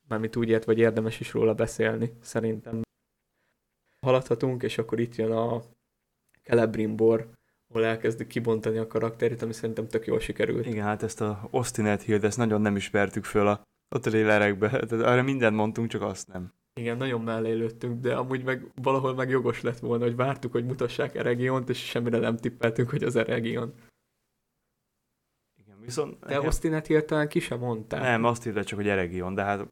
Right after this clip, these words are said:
Speaker 2: valószínűsítem, hogy az Austin Hill.
Speaker 1: És akkor itt van a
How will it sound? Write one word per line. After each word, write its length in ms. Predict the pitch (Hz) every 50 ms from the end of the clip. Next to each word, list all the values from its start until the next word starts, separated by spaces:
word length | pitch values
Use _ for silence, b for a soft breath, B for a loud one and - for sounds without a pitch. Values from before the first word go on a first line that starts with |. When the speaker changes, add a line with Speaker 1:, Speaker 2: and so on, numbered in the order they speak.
| _ _ _ _ 107
Speaker 2:
valószínűsítem, 760 | 107 98 101 98 92 92 101 95 95 98 98 107 92 104 98
hogy 100 | 101 98
az 80 | 98 95
Austin 440 | 98 92 92 - - 98 95 92 92
Hill. 260 | 110 101 101 101 98 - 120 120 - _ _ _ _ _ _ _ _ _ _ _ _ _ _ _ _ _ _ _ _ _ _ _ _ _ _ _ _ _ _ _ _ _ _ _ _ _ _ _ _
Speaker 1:
És 140 | - - -
akkor 380 | 139 - - - 143 135 -
itt 160 | 131 120 123
van 180 | - - 120 117
a 220 | 117 117 117 120